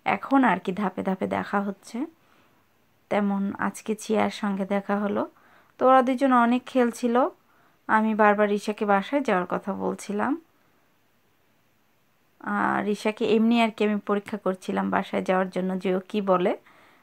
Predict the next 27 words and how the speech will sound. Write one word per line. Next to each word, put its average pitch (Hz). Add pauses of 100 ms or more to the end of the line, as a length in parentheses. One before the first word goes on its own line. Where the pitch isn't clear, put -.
(120)
তো 247
যখন 233
বাসায় 220
যাওয়ার 214
কথা 220
বলি 220
তখন 208
মনটা 202
খারাপ 196
হয়ে 196
যায়, 220 (520)
আবার 208
যখন 208
বলি 202
"আচ্ছা 196
দশ 202 (100)
মিনিট 190
খেলো", 214
তখন 190
দেখি 190
আবার 190 (500)
মনটা 196
ভালো 254
হয়ে 170
যায়। 185 (560)
আসলে 277
এখানে 269